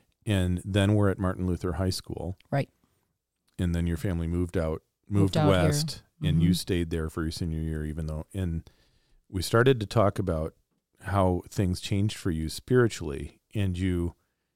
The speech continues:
Speaker 1: you mentioned something very significant that happened.
Speaker 2: Yes. When I was nineteen years old, I got pregnant, and, um,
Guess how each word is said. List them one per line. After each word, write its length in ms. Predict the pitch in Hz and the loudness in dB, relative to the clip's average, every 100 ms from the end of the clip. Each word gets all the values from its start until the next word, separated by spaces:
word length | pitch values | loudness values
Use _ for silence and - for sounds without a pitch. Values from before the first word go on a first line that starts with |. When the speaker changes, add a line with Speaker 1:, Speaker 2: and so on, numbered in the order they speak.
| _ - | _ -6
Speaker 1:
you 100 | 90 | 0
mentioned 400 | 104 - 98 92 | 0 0 -2 -2
something 400 | 98 85 85 78 | -4 -4 -6 -2
very 300 | 107 117 120 | 0 2 0
significant 800 | - 92 87 87 - 80 76 - _ _ _ _ _ _ | -2 -2 -2 -4 -6 -8 -10 -12 _ _ _ _ _ _
that 160 | - 82 | -6 -6
happened. 520 | - 76 - 53 - _ - - - - _ _ _ _ - | -6 -8 -8 -14 -18 _ -18 -18 -20 -20 _ _ _ _ -10
Speaker 2:
Yes. 400 | 151 - - - - | -10 -8 -10 -10 -10
When 260 | 160 160 | -6 -4
I 360 | 156 151 156 156 | -2 -2 -2 -4
was 260 | 156 151 | -4 -4
nineteen 480 | 165 156 160 - 175 | -4 -4 -4 -4 -4
years 240 | 160 156 143 | -4 -4 -4
old, 200 | 156 208 | -4 -4
I 120 | 160 | -6
got 220 | 147 131 - | -4 -6 -8
pregnant, 560 | 139 135 190 330 - - - _ | -10 -8 -6 -4 -6 -8 -20 _
and, 800 | 143 147 143 147 143 143 147 - - 151 | -6 -4 -2 -2 -2 -2 -4 -6 -8 -6
um, 640 | 135 131 123 - - | -4 -2 -4 -6 -8